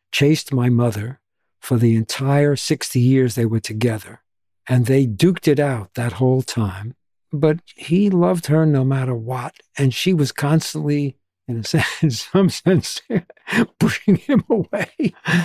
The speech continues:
But they had, they had something. There was some chemistry there that I, I got in that photograph for sure.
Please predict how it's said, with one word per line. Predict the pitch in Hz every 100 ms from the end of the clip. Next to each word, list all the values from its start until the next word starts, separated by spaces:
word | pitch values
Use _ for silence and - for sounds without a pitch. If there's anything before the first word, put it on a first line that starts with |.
| - - - - -
But | - 147
they | - 160 170
had, | 151 190 196 170
they | - 160
had | 165 196
something. | 175 175 202 123
There | 117 160
was | 170
some | - 165
chemistry | 170 131 147 143 - 117
there | 113 113 107
that | 110 113
I, | 110 110 107 _ _ -
I | 117
got | 110 143 120
in | 117
that | 113 104
photograph | - 117 120 98 95 -
for | 117
sure. | - 110 107 104